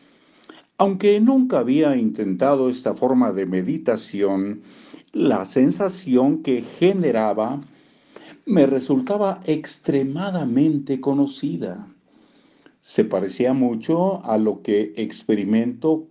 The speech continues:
cuando organizo. Aunque no es exactamente un estado meditativo, hay veces que, cuando estoy limpiando, puedo convivir en silencio conmigo misma.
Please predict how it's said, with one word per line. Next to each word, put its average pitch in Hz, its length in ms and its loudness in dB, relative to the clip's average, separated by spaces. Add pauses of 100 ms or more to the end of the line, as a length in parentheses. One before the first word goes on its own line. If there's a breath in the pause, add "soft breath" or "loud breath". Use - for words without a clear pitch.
cuando 104 840 0
organizo. 92 1400 -2 (1400 soft breath)
Aunque 160 360 2
no 254 220 2
es - 320 -6
exactamente 110 1200 -2
un 104 160 -4
estado 113 540 0
meditativo, 90 1120 -4 (880 loud breath)
hay 92 300 -6
veces 110 600 -2
que, 101 720 0 (100)
cuando 180 280 2
estoy 285 280 -2
limpiando, 110 880 0 (1000 loud breath)
puedo 214 320 4
convivir 156 560 2
en 156 100 0
silencio 175 960 0
conmigo 123 800 0
misma. 92 880 -4